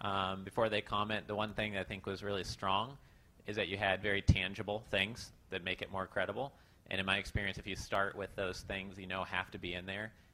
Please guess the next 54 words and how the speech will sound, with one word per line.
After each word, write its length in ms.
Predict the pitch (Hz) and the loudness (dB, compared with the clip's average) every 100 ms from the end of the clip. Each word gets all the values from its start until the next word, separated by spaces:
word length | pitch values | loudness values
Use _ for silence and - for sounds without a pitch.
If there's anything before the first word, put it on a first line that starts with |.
| - - | -16 -10
and 120 | 95 | -6
you 80 | 95 | -2
rewrite 340 | 98 92 98 | 0 2 0
it 120 | 101 | 0
ten, 160 | - 98 | -4 -4
twenty 200 | 107 98 | -6 -6
times, 320 | - 98 95 | -4 -4 -4
show 140 | - 95 | -2 -2
it 60 | |
to 60 | 98 | -2
a 40 | |
business 240 | 95 95 95 | -4 -6 -6
partner, 460 | 101 95 95 95 107 | -4 -2 -4 -6 -4
have 120 | 95 | -6
them 120 | 92 | -4
rewrite 300 | 92 95 95 | -2 2 2
it 60 | - | 2
five, 180 | 92 | -2
six 180 | - 101 | -2 -8
times, 320 | - 95 101 | -6 -4 -4
you'll 160 | 104 95 | -4 -4
end 100 | 92 | -2
up 160 | 90 - | -4 -4
with 100 | 90 | -6
something 220 | 95 90 | -8 -10
concise 480 | 90 90 92 87 90 | -12 -8 -2 -2 -2
and 80 | 87 | -8
very 200 | 87 85 | -8 -6
powerful. 540 | - 87 90 - 120 - - - - | -4 -2 -2 -4 -6 -8 -20 -12 -2
A 40 | |
lot 200 | 98 98 | 4 4
of 60 | 95 | 4
people 180 | 104 98 | 0 0
are 100 | 92 | 0
missing 360 | 98 - 92 | -2 -6 -6
those 160 | 87 - | -8 -2
tangible 480 | - 87 90 87 87 | 0 0 -6 -8 -6
numbers. 500 | 87 95 120 - - - - - - | -6 -6 -6 -8 -14 -20 -20 -20 -8
And, 340 | 101 95 92 92 | -2 0 0 2
uh, 380 | 87 87 87 90 | 2 2 0 -2
when 140 | 98 | -2
you 60 | 98 | -2
have 80 | 95 | 0
a 40 | |
run-on 360 | 95 101 101 98 | 2 2 2 0
sentence 360 | 110 98 101 | -2 -2 -4
or 240 | - 107 104 | -2 2 2
a 40 | |
short 280 | - 110 110 | 2 0 0
one 160 | 95 90 | -2 -4
and 80 | |
there's 120 | 87 92 | -6 -4
nothing 240 | 92 85 | -6 -2
tangible, 680 | 90 104 98 92 85 85 | -2 -2 -6 -4 -2 -2